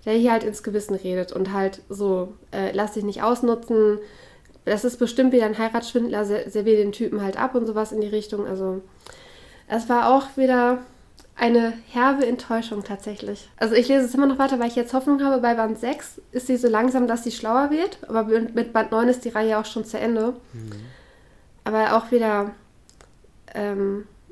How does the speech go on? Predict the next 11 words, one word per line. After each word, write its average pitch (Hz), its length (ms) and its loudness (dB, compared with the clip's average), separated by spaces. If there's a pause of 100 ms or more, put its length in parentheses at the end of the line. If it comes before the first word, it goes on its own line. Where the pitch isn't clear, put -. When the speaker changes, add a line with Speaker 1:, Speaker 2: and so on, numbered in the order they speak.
(580)
Speaker 1:
ganz 247 300 2
viele 240 220 4
Klischees 233 560 -2
zusammengepackt 220 800 -2
und 214 160 0
ein 214 220 2
ganz 233 320 2
schwacher 220 340 0
weiblicher 220 440 -2
Charakter, - 520 -6
der 202 320 0